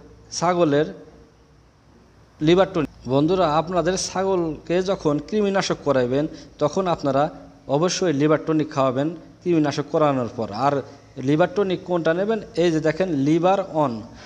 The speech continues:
লিভার এন, লিভার এন, এই লিভার টনিকটা আপনারা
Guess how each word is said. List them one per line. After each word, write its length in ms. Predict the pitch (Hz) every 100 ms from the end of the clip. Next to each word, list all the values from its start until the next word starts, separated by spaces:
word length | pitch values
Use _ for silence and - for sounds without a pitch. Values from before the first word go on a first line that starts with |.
| -
লিভার 340 | 147 175 202
এন, 400 | 202 160 147 147 - -
লিভার 340 | - 143 170 190
এন, 300 | 175 180 196 - - - - - - -
এই 220 | 156 175
লিভার 320 | 165 165 160
টনিকটা 380 | 185 190 185 170
আপনারা 320 | 139 151 190